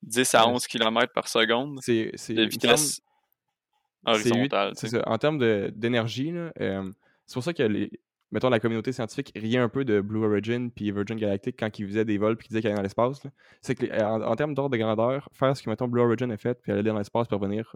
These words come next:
Speaker 2: comme un vol, euh, vertical, ça prend à peu près un kilomètre de seconde, un kilomètre seconde de vitesse à développer, mettons, par ta fusée. Puis aller en orbite, c'est genre huit kilomètres, genre dix kilomètres. C'est,
Speaker 1: Ouais,
Speaker 2: c'est
Speaker 1: c'est,
Speaker 2: environ
Speaker 1: c'est pas mal
Speaker 2: dix fois
Speaker 1: ça,
Speaker 2: plus.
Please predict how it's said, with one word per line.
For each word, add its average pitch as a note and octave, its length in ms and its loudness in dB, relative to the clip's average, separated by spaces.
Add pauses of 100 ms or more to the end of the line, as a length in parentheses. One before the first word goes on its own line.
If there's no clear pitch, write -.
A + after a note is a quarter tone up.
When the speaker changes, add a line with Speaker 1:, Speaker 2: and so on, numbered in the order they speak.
(120)
Speaker 2:
comme G#2 140 -4
un G2+ 60 -2
vol, G#2 220 0
euh, G2 180 0
vertical, G#2+ 460 -8 (440)
ça - 140 -4
prend A#2 100 0
à - 20 0
peu B2+ 80 0
près E3+ 200 -2
un D3 120 2
kilomètre C3 340 4
de A#2 60 0
seconde, G#2+ 360 -2 (220)
un A#2+ 80 -2
kilomètre B2+ 240 0
seconde A#2 260 0
de A2 60 4
vitesse G#2 480 -4 (360)
à G2 160 2
développer, G#2 400 0
mettons, G#2+ 260 -4
par G#2+ 200 -2
ta G2 100 -8
fusée. G#2 340 -6 (400)
Puis G#2 100 2
aller A2+ 80 6
en B2+ 80 4
orbite, A2+ 240 0
c'est B2 100 -4
genre F#2+ 360 0
huit A#2 260 0
kilomètres, F#2 420 -4 (220)
genre G2 180 -6
dix - 160 -8
kilomètres. - 240 -6
C'est, - 80 -10
Speaker 1:
Ouais, - 340 -8
Speaker 2:
c'est - 60 -6
Speaker 1:
c'est, C3 100 -2
Speaker 2:
environ A2+ 200 2
Speaker 1:
c'est C#3 100 4
pas C3 80 4
mal B2 140 4
Speaker 2:
dix A#2 80 6
fois - 20 6
Speaker 1:
ça, B2+ 80 0
Speaker 2:
plus. A2+ 80 2